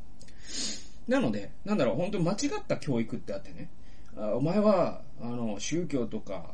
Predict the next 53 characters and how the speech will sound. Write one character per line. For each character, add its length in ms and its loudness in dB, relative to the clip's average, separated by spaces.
そ 160 -6
の、 260 -4
は 340 -4
女 300 6
と 120 -2
か 100 -4
子 160 0
供 220 2
の 60 2
弱 300 4
い 40 4
や 80 0
つ 100 -2
が 160 -4
や 120 -4
る 80 4
ん 80 6
や。 200 0
お 60 -4
前 200 4
は 120 8
誰 200 2
も 140 0
頼 260 2
ら 100 4
ず 120 -2
に 300 0
生 60 -2
き 80 -4
て 80 2
い 80 2
く 100 4
ん 40 8
や 100 6
み 100 2
た 140 6
い 80 2
な 260 -2
人 180 -2
っ 40 0
て、 340 2
ま 120 2
あ 40 4
大 200 4
体 260 4
頭 320 4
悪 220 2
い 40 -2
人 180 -4
で、 220 -4
<laughs> 240 -4
あ 420 10
の、 80 6